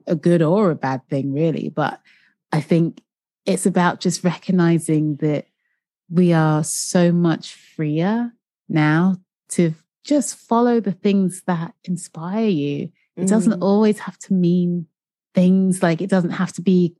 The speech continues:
Speaker 1: you know, the bedrock of who you are, and you get to change your mind. And I kind of think of it as, like,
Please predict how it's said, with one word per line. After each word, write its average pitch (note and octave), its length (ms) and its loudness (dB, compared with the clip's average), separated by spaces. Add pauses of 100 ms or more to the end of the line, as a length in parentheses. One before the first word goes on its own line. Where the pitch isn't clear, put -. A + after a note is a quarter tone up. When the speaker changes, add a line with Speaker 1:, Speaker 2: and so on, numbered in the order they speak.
(160)
Speaker 1:
you G3 120 0
know, E3 120 2
the D#3 80 -2
bedrock E3+ 640 -6
of D#3+ 160 -8 (460)
who - 100 0
you E3+ 280 2
are, E3 340 0
and G3+ 160 0
you F#3 80 0
get G#3 200 -4
to - 120 -18
change E3+ 340 -2
your D3 100 -6
mind. F3+ 580 -2 (560)
And F#3+ 120 2
I G3 80 4
kind A3+ 260 2
of G#3+ 80 2
think A3 180 2
of F#3 100 0
it F3+ 200 2
as, F#3 140 -4
like, F3+ 340 0